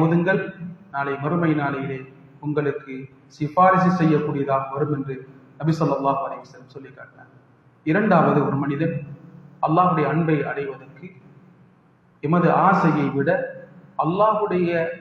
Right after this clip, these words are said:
நேசத்தை, அல்லாஹ் விரும்புவதை முற்படுத்த வேண்டும். ஹதீஸில் ஸல்லல்லாஹு அலைஹி வஸல்லம் சொன்னார்கள்,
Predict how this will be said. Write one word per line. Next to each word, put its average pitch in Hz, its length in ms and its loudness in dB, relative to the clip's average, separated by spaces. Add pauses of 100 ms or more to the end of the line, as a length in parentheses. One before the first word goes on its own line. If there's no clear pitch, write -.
நேசத்தை, 160 580 -2
அல்லாஹ் 156 400 0
விரும்புவதை 165 540 0
முற்படுத்த 151 520 -6
வேண்டும். - 420 -16 (520)
ஹதீஸில் 190 420 -6
ஸல்லல்லாஹு 151 440 0
அலைஹி 131 140 -4
வஸல்லம் 131 240 -14
சொன்னார்கள், 135 540 -4